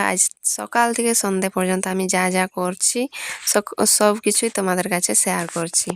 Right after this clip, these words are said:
তো আমি অনেকটা ভোরবেলা ছিল, অনেক ভোরবেলাতেই আমি উঠে গেছি। তো এখন সকাল চারটা বাজে, চারটার সময় উঠে নিয়ে আমি প্রথমে থাল বাসনগুলো ধুয়ে নিচ্ছি। তো থাল বাসনগুলো আমার বেশি কিছু ছিল না,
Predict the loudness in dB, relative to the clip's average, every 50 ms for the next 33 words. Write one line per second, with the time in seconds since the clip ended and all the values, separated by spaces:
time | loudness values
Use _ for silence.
0 | -8 _ _ _ _ _ _ _ _ _ _ -14 -10 -8 -8 -6 -4 -2 0 2
1 | 2 2 2 0 -2 -4 -6 _ -16 -20 -14 -8 -4 -2 -2 -2 -4 -4 -6 -4
2 | -2 0 2 2 2 2 2 2 0 0 0 -2 -2 -2 -2 -2 -4 -4 -4 -4
3 | -4 -4 -4 -2 -2 -2 0 0 -2 -2 -2 -2 -2 0 0 0 0 2 0 0
4 | 0 0 0 0 0 0 0 0 0 0 0 -2 -4 -4 _ _ -20 -18 -16 -16
5 | -18 -20 _ _ -4 -2 -2 -2 -2 -2 -2 0 0 0 -2 -2 -4 -8 -10 -8
6 | -8 -4 -4 -4 -2 0 2 2 2 2 0 -2 -2 -2 0 0 0 0 _ _
7 | -12 -8 -8 -6 -6 -4 -6 -6 -6 -8 -12 -20 -20 -20 -20 _ -20 -20 -8 -4
8 | -4 -4 -4 _ -10 -10 -8 -6 -6 -4 -4 -4 -4 -4 -4 -2 -2 0 0 0
9 | 0 0 -2 -2 -2 -4 -6 -4 -4 -4 -4 -4 -2 0 0 2 2 0 -2 -2
10 | -4 -4 -2 -2 -2 -2 -2 0 0 2 2 2 0 -2 -6 -8 -12 -10 -10 -10
11 | -12 _ -16 -16 -14 -12 -12 -12 -12 -12 -10 -6 -6 -6 -2 0 2 2 4 2
12 | 2 0 0 -2 -2 -2 0 0 0 0 0 0 0 -2 -2 -2 -4 -4 -4 -4
13 | -4 -4 -4 -4 -4 -2 -2 -2 -2 0 0 0